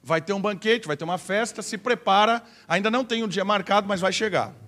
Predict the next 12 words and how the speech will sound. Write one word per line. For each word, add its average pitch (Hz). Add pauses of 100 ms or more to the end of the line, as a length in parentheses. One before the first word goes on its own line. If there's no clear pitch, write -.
(420)
para 202
o 190
pessoal 202
ficar 202
já 185
animado. 180 (640)
Depois, 277
com 262
a 233
data 233
marcada, 202
com 214